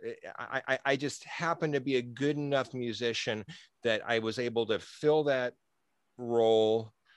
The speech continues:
uh, not make too much a mess of it, not ruin the concert, and be musical and professional. Uh, it, it's not like, you know,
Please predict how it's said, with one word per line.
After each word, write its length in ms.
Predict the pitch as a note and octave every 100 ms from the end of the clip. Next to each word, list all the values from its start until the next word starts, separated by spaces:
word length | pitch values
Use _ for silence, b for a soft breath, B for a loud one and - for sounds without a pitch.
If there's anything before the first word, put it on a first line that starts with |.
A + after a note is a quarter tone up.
| b b _ -
uh, 340 | A2 G2+ G2 G#2
not 280 | A#2+ C#3 D3
make 300 | C#3 B2+ -
too 220 | - D#3
much 320 | D3 C3+ -
a 40 |
mess 360 | B2 A2 G#2+ -
of 160 | A2 G#2
it, 240 | G#2 G2+
not 280 | B2 C3+ C3
ruin 320 | B2+ C3 B2+
the 80 | A#2
concert, 720 | - A2 G#2 G2+ G#2+ G2+ - - b b b -
and 220 | A#2+ A2+
be 160 | C3
musical 1000 | A#2+ A#2 B2 D3+ C#3 C#3+ - B2 A2 G#2+ -
and 200 | A#2 A2
professional. 880 | - G#2 A#2+ A2 - G2+ E2+ C2+ - -
Uh, 200 | F#2+ F2+
it, 140 | G#2+ G#2+
it's 160 | A#2+
not 280 | C#3+ C#3 C3
like, 280 | B2 A2+ A2+
you 80 | C3+
know, 160 | A2+